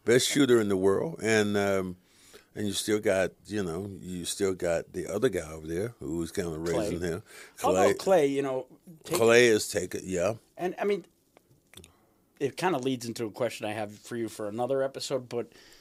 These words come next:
Speaker 2: Clay going to the bench, right?
Speaker 1: Mm-hmm.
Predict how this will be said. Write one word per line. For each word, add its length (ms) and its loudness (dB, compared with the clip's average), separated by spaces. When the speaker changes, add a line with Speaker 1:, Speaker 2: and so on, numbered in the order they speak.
Speaker 2:
Clay 400 4
going 420 2
to 100 -10
the 80 -4
bench, 520 -8
right? 180 -6
Speaker 1:
Mm-hmm. 240 -4